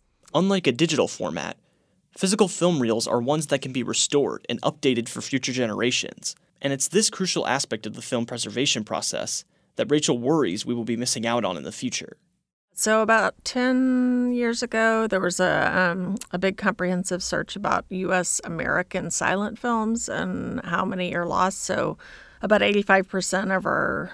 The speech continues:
Speaker 2: motion picture film heritage from the silent era is gone, completely gone. And this big report that was done even mentioned the Bradley collection.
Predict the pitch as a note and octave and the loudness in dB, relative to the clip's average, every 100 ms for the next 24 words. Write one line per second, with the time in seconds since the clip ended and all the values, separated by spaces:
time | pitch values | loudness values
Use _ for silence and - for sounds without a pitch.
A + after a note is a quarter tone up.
0 | - - F#3 F#3+ F#3+ G3+ - G3 - - | -12 -6 -4 -4 -4 -4 -4 -4 -2 -4
1 | G3 - - - G#3+ - - - - F#3+ | -2 -4 -2 -4 -6 -10 -8 -4 -2 -2
2 | - A#3 G3+ - G#3+ - - - - C#4 | -2 -4 -4 -4 -4 -6 -6 -4 -4 -6
3 | - - - - F3+ G3 G3 G#3 F#3+ F#3 | -8 -10 -8 -6 -6 -6 -10 -6 -4 -2
4 | G3 A3+ B3 - - - G3 F#3+ - A3 | -2 -2 -4 -12 -12 -2 0 0 0 -2
5 | G#3+ G#3 - G#3 G3+ - - F#3 F#3 - | 0 -2 2 2 2 0 0 0 -2 -2
6 | - - G3+ F#3+ E3+ F#3 F#3 - G2+ G#2 | 0 2 0 -2 -2 -2 -2 -2 -4 0
7 | F#2+ F#2 G2 - - - - - - | 2 2 0 -4 -6 -6 -6 -6 -6